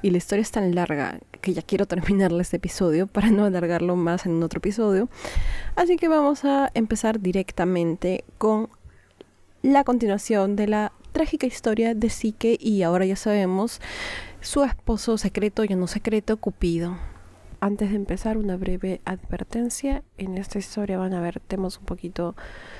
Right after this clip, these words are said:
medio violentos, de repente relacionados a maltrato psicológico.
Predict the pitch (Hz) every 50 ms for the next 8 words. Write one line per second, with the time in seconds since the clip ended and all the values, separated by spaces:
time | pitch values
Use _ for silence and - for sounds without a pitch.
0 | - - - - - 285 294 311 302 269 226 196 185 185 180 190 196 196 202 202
1 | 202 196 - 208 202 202 202 202 202 202 202 190 - - 170 180 175 - - 175
2 | 175 180 185 - 185 185 180 180 185 - - - - - - - - - - -
3 | 190 185 185 180 - 190 185 185 175 175 175 180 185 - - 185 175 170 170 160
4 | 165 165 170 - - - - - 190 180 180 175 - - - 180 175 185 - -
5 | 175 170 185 190 185 190 196 - - _ _ - - 190 180 175 170 165 175 190